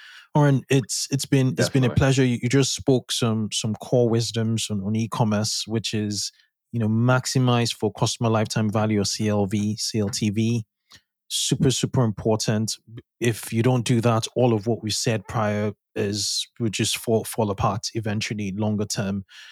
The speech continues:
Speaker 1: So for people who want to find out more about, um, Wix Commerce, I'm on the Wix Commerce website. It's W I X dot com forward slash e-commerce forward slash website, or just go to Google and just type out Wix e-commerce.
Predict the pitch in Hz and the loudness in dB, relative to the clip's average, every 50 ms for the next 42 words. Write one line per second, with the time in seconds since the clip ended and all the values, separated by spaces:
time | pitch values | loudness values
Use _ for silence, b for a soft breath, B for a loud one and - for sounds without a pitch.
0 | B B B B B B B B - - - 147 127 120 110 - _ _ - - | B B B B B B B B -4 0 2 4 4 2 2 -2 _ _ -8 -2
1 | - 147 131 170 175 202 196 208 233 214 175 139 - - 135 139 135 135 131 117 | 0 2 4 4 4 6 6 6 6 4 4 2 2 0 0 2 2 2 2 2
2 | 113 123 123 120 120 120 123 120 120 120 120 110 101 120 110 - 123 - - 120 | 2 2 2 4 4 6 4 4 2 0 -2 0 2 2 2 2 0 -2 -2 0
3 | 110 107 101 90 92 101 127 117 - - - - 139 117 110 113 - 117 113 113 | 0 0 -2 -2 -2 0 0 0 0 -2 -2 0 0 2 2 0 0 0 0 0
4 | 113 113 113 139 143 - - - - 135 123 120 - - - 113 117 117 - 127 | 0 2 2 2 0 0 -2 -2 0 0 0 0 -2 0 0 0 0 0 0 0
5 | 113 107 - 113 98 - - - - 135 131 - 127 127 123 107 120 120 113 113 | 0 0 -2 -2 -2 -2 -6 -2 2 0 2 4 4 4 4 4 2 0 0 0
6 | 92 85 92 - - - - 117 - _ - - - 117 117 113 113 - - 110 | -2 -2 -2 -2 -4 -2 -2 -2 -4 _ -4 -2 0 0 2 0 0 0 0 0
7 | 107 - - 110 107 - - 123 117 - 123 113 107 - - 110 107 110 - - | 0 0 -2 -4 -4 -2 -2 -4 -2 -2 -2 -2 -2 -4 -6 -8 -8 -8 -8 -4
8 | - 113 107 - - 104 - - 117 120 117 110 - - 120 117 - - 107 95 | -2 -2 -2 -2 -4 -8 -6 0 0 0 0 0 -2 -2 -2 -4 -2 -4 -4 -4
9 | 95 - - 120 110 - 101 92 - 117 117 110 - 113 110 113 - - 101 110 | -4 -2 -2 -2 -2 -2 -6 -6 -4 -4 -4 -2 -2 -6 -6 -6 -8 -8 -8 -8
10 | 107 104 101 - - 113 95 - - 101 - b b b b b b - 110 110 | -6 -6 -6 -4 -4 -4 -4 -4 -10 -12 -12 b b b b b b -8 -2 -2
11 | 120 113 - - - - - 113 104 - - - 117 117 117 - - - - | -2 -2 -2 -6 -8 -6 -6 -6 -6 -4 -4 -2 0 0 0 -2 -2 -4 -6